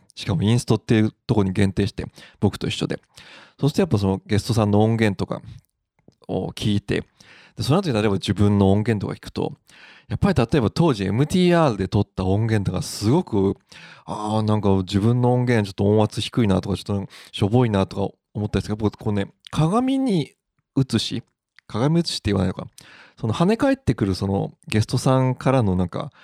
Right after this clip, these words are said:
力で、どんどんなんかね、自分が浮き彫りになってくんですよ。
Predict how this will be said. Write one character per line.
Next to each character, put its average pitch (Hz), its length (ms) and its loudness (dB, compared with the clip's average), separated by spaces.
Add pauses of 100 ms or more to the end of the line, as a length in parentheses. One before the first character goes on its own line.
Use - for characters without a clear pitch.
(140)
力 120 380 2
で、 92 240 0 (420)
ど 226 180 2
ん 311 80 2
ど 135 120 4
ん 104 60 0
な 104 100 4
ん 95 40 -2
か 98 80 -2
ね、 90 120 0
自 95 200 -2
分 240 220 2
が 254 80 2
浮 165 100 4
き 240 160 -4
彫 262 120 2
り 285 120 0
に 269 140 0
な 262 100 2
っ - 100 -8 (180)
て 113 80 2
く - 100 -2
ん 185 100 0
で 98 80 -2
す - 160 -6
よ。 - 140 -2